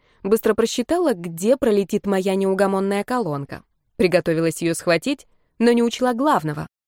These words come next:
Завидя меня, Тиси радостно завизжала электронным голосом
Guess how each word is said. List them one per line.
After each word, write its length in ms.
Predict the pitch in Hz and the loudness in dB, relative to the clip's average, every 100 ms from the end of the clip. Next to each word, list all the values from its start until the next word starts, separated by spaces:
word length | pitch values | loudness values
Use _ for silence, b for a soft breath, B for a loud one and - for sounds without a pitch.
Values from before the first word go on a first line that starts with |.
| _ _ _ - | _ _ _ -4
Завидя 520 | 196 196 185 175 185 | 2 2 2 4 4
меня, 340 | 196 202 240 370 - | 4 2 0 -2 -2
Тиси 320 | 220 - 349 | -2 0 0
радостно 420 | 311 180 175 185 | 0 0 -2 -2
завизжала 640 | 175 185 185 165 185 175 180 | 0 2 0 0 2 4 4
электронным 500 | 180 - 180 180 185 | 2 0 0 0 2
голосом 520 | 240 277 - 208 | 2 2 0 -2